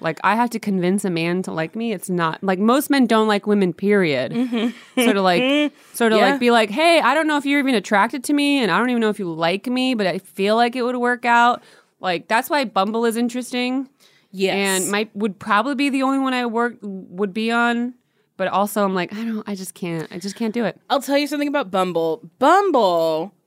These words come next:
Speaker 2: so it makes it seem like the power is in the woman's hands.
Speaker 1: Right.
Speaker 2: But men just swipe yes a lot of times on
Speaker 1: Right.
Speaker 2: everybody,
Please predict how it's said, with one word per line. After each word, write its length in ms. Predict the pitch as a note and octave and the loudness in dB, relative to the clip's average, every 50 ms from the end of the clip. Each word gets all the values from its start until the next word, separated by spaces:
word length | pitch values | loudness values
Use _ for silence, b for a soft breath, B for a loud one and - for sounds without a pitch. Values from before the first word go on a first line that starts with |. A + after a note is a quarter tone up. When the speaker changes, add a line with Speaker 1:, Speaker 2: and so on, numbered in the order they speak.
| _ _ _ _ _ | _ _ _ _ _
Speaker 2:
so 260 | - E3+ - B3 A#3 A3 | -14 -6 0 2 2 4
it 260 | A3 G#3 G3+ - - | 4 2 0 -4 -8
makes 340 | F#3+ G#3 A#3+ C4+ C#4+ C4+ - | -8 -6 -4 -2 -2 -4 -4
it 180 | C#4+ - - G3 | -8 -10 -10 -12
seem 420 | - - - C#4 C#4 C#4+ D4 D4+ | -16 -10 -6 -2 -2 0 0 0
like 220 | C#4+ B3+ A3+ G#3+ - | 0 -2 -2 -4 -6
the 100 | - G3+ | -8 -8
power 520 | G3+ G3+ G3+ F3 F3 F3+ F3+ F3+ F3 E3+ | -6 -2 -2 -2 0 0 0 0 0 0
is 220 | D#3+ A#2+ D#3+ F3+ F3+ | -2 -4 -6 -6 -4
in 160 | F3 E3+ E3+ | -4 -4 -4
the 80 | E3 | -6
woman's 440 | D#3 D3 D#3 D#3 D3+ D3 C#3+ D3 D3+ | -6 -6 -6 -8 -8 -8 -8 -10 -10
hands. 440 | - E3+ D3 A#2 G2+ F#2 A2+ B2+ - | -10 -12 -12 -12 -12 -16 -18 -18 -14
Speaker 1:
Right. 460 | F#3+ E3 F#3 F3+ E3+ D#3+ D3+ C#3+ - F3 D#3 D#3+ E3+ | -6 -2 0 2 2 2 0 -4 -6 -10 -14 -10 -6
Speaker 2:
But 680 | - E4 F4+ F4+ E4 C#4 A3 F#3+ F#3+ - - - - _ _ _ _ - | -4 0 0 2 2 0 0 -2 -6 -12 -16 -18 -18 _ _ _ _ -10
men 300 | F#3+ G#3 A3+ A#3+ C4 C#4+ | -4 -2 0 0 0 0
just 200 | C4 D4+ D4 - | -2 -4 -6 -6
swipe 240 | - B3+ A#3 A#3 G#3+ | -2 0 0 0 -2
yes 560 | A3 G3 G3+ G#3 A3+ A3+ G#3+ - - - - - - | -4 -4 -2 0 0 0 -2 -6 -12 -14 -14 -10 -6
a 80 | G#3 | -6
lot 220 | G3 F#3+ F#3+ F3+ F#3 | -4 -2 -2 -2 -2
of 80 | F#3 F#3 | -4 -4
times 280 | G3+ G3+ F#3 F3+ F#3 | -4 -6 -4 -4 -4
on 100 | F#3+ F3+ | -2 -2
Speaker 1:
Right. 100 | F#3+ F#3 | -2 -2
Speaker 2:
everybody, 640 | D#3+ D#3 E3+ E3 G3+ A3+ B3+ C4 C4 C4 D4 D#4 D#4 | -2 -2 -2 -2 -2 0 0 0 0 0 -4 -8 -10